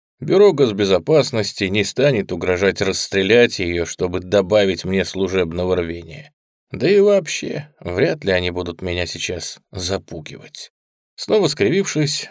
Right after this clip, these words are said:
он остановился у дверей и обвёл взглядом помещение, служившее сердцевиной его обречённой крепости. Столь роскошного кабинета у него не было никогда в жизни,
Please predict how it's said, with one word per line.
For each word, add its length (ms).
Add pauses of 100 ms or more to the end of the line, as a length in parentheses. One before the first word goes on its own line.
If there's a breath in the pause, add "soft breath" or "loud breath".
он 160
остановился 680
у 60
дверей 440
и 120
обвёл 460
взглядом 520
помещение, 880
служившее 720
сердцевиной 800
его 500
обречённой 720
крепости. 720 (280)
Столь 320
роскошного 640
кабинета 580
у 80
него 240
не 220
было 220
никогда 600
в 60
жизни, 600